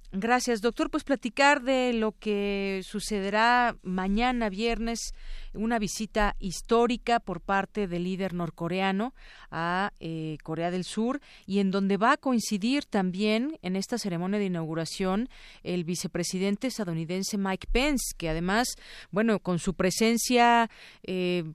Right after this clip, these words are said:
pues intentará quizás contrarrestar el protagonismo que ha acaparado Corea del Norte con esta participación en las Olimpiadas, pero también, pues lo que ha dicho, nuevas y duras sanciones contra Corea del Norte. ¿Cómo podemos,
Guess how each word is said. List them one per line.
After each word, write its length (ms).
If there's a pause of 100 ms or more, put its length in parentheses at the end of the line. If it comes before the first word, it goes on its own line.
(120)
pues 240
intentará 400
quizás 340
contrarrestar 600
el 120
protagonismo 720
que 80
ha 40
acaparado 520
Corea 300
del 180
Norte 340
con 180
esta 200
participación 960 (300)
en 140
las 220
Olimpiadas, 720 (320)
pero 220
también, 580
pues 180
lo 80
que 140
ha 60
dicho, 300
nuevas 380
y 40
duras 240
sanciones 460
contra 320
Corea 400
del 220
Norte. 240
¿Cómo 220
podemos, 460